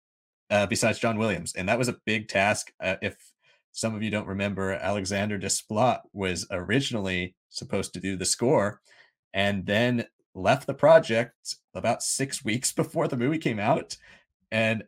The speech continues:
Michael Giacchino wrote the entire score in that time <laughs> for this movie. I remember it getting kinda criticized when the movie came out, but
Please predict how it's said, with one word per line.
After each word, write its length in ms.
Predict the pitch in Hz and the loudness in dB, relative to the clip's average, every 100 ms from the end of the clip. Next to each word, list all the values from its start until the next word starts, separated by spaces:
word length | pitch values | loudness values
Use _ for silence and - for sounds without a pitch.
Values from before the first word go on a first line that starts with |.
| 95 | -4
Michael 240 | 113 139 | -4 -4
Giacchino 680 | 139 123 - 131 107 98 - | -6 -6 -4 0 0 0 -4
wrote 260 | 95 101 - | -4 -4 -4
the 100 | 110 | -6
entire 420 | 101 - 110 120 | -6 -2 0 2
score 420 | 117 - 123 110 | 0 -2 0 0
in 120 | 95 95 | 0 -2
that 200 | 107 - | -4 -4
time 380 | - 90 98 98 - 147 | -4 -2 -2 -6 -6 -4
<laughs> 180 | - | -4
for 220 | - 101 - | -4 -4 -4
this 180 | 104 | -4
movie. 380 | 95 95 98 104 - - - _ - | -2 -2 -2 -4 -10 -20 -20 _ -6
I 80 | 110 | -2
remember 320 | 165 170 160 | 0 0 2
it 140 | 135 - | 0 0
getting 240 | 110 127 | 0 0
kinda 280 | 127 123 101 _ | 0 0 -2 _
criticized 720 | - 98 110 127 127 143 151 127 | -8 -2 -2 2 4 6 4 -2
when 160 | 127 | -4
the 80 | 120 | -2
movie 240 | 107 131 | -2 -4
came 260 | 135 135 104 | -4 -4 -4
out, 260 | 95 135 - | -2 -4 -6
but 140 | 98 | -10